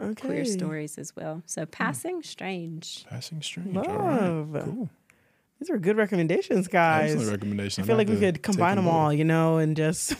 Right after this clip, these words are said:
Speaker 2: <laughs>
Speaker 1: It's true.
Speaker 2: do it all at
Speaker 1: <laughs> Do it all
Speaker 2: once.
Speaker 1: at once.
Speaker 2: <laughs> And have a good, you know, come to Jesus moment. That's what I say.
Speaker 1: Hey, yeah.
Speaker 2: Um, good, good realizations about yourself in those, those moments. But, um, that's it for us. Thank you for joining us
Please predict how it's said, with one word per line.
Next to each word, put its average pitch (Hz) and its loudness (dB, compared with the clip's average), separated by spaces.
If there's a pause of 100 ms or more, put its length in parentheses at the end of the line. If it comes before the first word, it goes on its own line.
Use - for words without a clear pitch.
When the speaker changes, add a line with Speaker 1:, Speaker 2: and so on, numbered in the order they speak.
Speaker 2:
<laughs> - 2
Speaker 1:
It's 202 4
true. 294 4 (680)
Speaker 2:
do 233 8
it 226 6
all 220 8
at 220 6
Speaker 1:
<laughs> - 8
Do 285 8
it 285 10
all 302 8 (340)
Speaker 2:
once. - 4
Speaker 1:
at 262 6
once. - 4
Speaker 2:
<laughs> - -12
And 190 -2
have 160 2
a 160 -2
good, 165 2
you - -4
know, 196 -6 (680)
come 170 -2
to - -6
Jesus 147 -4
moment. - -8
That's - -8
what - -6
I - -4
say. - -4
Speaker 1:
Hey, 160 -6
yeah. 208 -8
Speaker 2:
Um, 202 -6 (260)
good, 175 4
good 165 2 (260)
realizations 160 2
about 147 -6
yourself - -8
in - -10 (140)
those, - -12 (380)
those 165 -4
moments. 156 -4
But, 160 -2
um, 147 -2 (160)
that's 180 0
it 190 2
for 180 -2
us. 185 -4
Thank 180 0
you 185 -2
for 185 -2
joining 165 0
us 165 -6